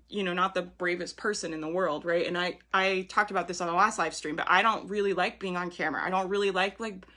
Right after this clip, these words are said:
talking about myself all the time. I don't, you know, my mental health and the things I share about were some of the worst times of my life. I don't always feel like sitting down and, like, rehashing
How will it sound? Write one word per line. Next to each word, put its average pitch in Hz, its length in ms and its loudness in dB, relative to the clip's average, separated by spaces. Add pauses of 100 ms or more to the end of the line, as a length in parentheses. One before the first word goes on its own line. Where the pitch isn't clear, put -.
(140)
talking 202 280 2
about 175 120 2
myself 160 340 -4
all 147 100 -6
the - 60 -10
time. - 160 -12
I 156 120 0
don't, 214 200 0 (460)
you 220 160 0
know, 196 100 2
my 196 440 4
mental 220 280 2
health 254 280 4
and 220 120 -2
the 196 60 -2
things 214 240 -2
I 180 120 2
share 254 280 2
about 190 420 4
were 190 200 0
some 240 160 -4
of 240 40 -2
the 214 60 0
worst 196 380 -2
times 190 180 -6
of - 80 -6
my 165 100 0
life. 190 280 0
I - 60 -2
don't 226 200 -2
always 226 260 -2
feel 233 320 -4
like 185 200 2
sitting 185 260 -4
down 175 320 2
and, 170 100 -2
like, 175 180 -4
rehashing 175 760 -2